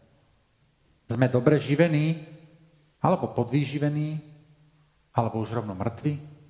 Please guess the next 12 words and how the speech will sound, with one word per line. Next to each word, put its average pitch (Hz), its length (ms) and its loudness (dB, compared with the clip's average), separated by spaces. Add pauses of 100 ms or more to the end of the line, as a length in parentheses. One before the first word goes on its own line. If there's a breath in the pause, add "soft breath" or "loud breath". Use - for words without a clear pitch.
(1120 loud breath)
Máme 160 320 4
ešte - 160 2
hlad 135 400 4
po 147 80 2
slove 143 320 0
života? 117 560 -4 (1300)
Pamätajme, 139 800 2 (480)
že 107 160 -6
mŕtvi 104 800 -2 (400)
hlad 104 180 -2
už 95 140 -8
nemajú. 104 400 -6